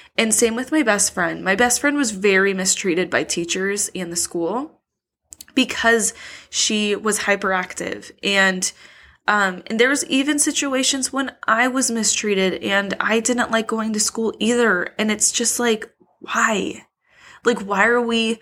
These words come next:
doing this to the kids? And I don't believe that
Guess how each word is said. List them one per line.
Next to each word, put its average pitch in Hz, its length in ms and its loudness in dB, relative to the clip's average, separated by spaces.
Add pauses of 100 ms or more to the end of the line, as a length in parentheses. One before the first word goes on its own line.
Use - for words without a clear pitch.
(380)
doing 220 400 0
this 196 440 0
to - 120 -4
the 208 100 0
kids? 185 840 0 (500)
And 214 200 -2 (340)
I 220 140 2
don't 240 360 -2 (180)
believe 202 920 -2 (240)
that 180 480 0